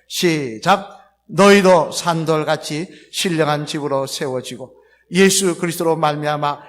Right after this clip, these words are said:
하나님이 기쁘게 받으실 신령한 제사를 드릴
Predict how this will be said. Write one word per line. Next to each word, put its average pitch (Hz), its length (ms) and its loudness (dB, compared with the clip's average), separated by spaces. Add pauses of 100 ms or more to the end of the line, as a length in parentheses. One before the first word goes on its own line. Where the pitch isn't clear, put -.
(140)
하나님이 180 580 0
기쁘게 165 540 -4
받으실 156 520 -6 (200)
신령한 147 600 -2
제사를 139 440 -8
드릴 123 320 -12